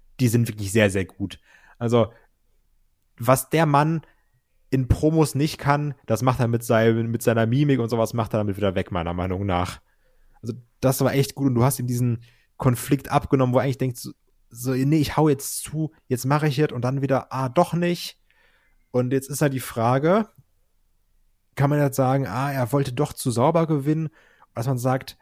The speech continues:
„Mann, bist du blöd, hau doch einfach zu, dann gewinnst du“, oder ist da seine Moral doch höher,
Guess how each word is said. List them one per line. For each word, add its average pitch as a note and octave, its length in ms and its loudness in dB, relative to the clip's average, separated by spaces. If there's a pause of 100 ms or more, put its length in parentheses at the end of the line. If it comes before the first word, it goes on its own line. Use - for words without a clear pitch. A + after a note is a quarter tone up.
(120)
„Mann, C#3 300 0 (180)
bist - 180 -2
du D3 60 2
blöd, B2 480 -2 (140)
hau C#3+ 140 6
doch C#3 100 6
einfach B2+ 300 0
zu, F3+ 480 -4 (240)
dann B2+ 200 -4
gewinnst B2+ 460 0
du“, - 60 -2
oder C3 260 -2
ist - 220 -6
da B2+ 80 0
seine B2 300 0
Moral A#2 500 0
doch C3 320 -2
höher, D3 420 2